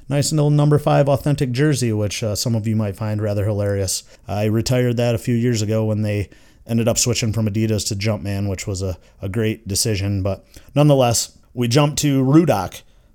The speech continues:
Now, Rudock, I thought, oh, I also forgot about the dreaded Stephen Threet and Sheridan and those guys and Gardner.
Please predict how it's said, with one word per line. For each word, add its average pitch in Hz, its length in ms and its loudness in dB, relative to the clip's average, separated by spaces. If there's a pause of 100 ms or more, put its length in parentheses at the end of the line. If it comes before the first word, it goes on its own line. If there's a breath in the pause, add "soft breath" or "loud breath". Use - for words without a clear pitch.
(220)
Now, 123 300 2
Rudock, 180 520 2
I 151 100 0
thought, 147 540 0 (260)
oh, 123 120 2
I 107 100 2
also 113 200 2
forgot 107 280 -2
about 104 420 -2
the 101 100 -4
dreaded 104 320 0
Stephen 107 360 -2
Threet 101 360 -4
and 92 240 -6
Sheridan 98 480 -4
and 98 120 -4
those 98 200 -4
guys 92 420 -8
and 95 400 -8
Gardner. 101 500 -2